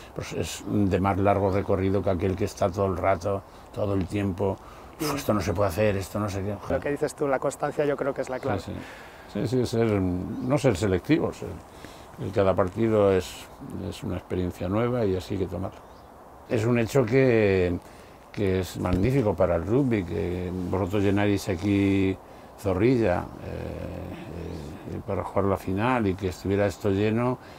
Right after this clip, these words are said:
Speaker 1: es un, una motivación especial y además orgullosos de, de vuestro deporte, de que, de que tenga ese,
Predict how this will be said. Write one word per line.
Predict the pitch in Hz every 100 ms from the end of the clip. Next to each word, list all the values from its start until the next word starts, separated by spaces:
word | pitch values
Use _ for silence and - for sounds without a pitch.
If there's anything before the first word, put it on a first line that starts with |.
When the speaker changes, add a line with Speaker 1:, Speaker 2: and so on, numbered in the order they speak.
| -
Speaker 1:
es | 110 92
un, | 98 95 95 95
una | 92 98 101
motivación | 101 107 101 - 101 110 117
especial | - 90 - 98 127
y | 107
además | 90 87 98 - - 98
orgullosos | 95 90 90 98 107 - 127 117
de, | 101 92 - -
de | 90
vuestro | 90 92 98
deporte, | 87 - 104 101 113
de | 117 117
que, | 113 98 95 - - - - - -
de | 95 92
que | 90
tenga | 90 98 98 101
ese, | - 101 95 90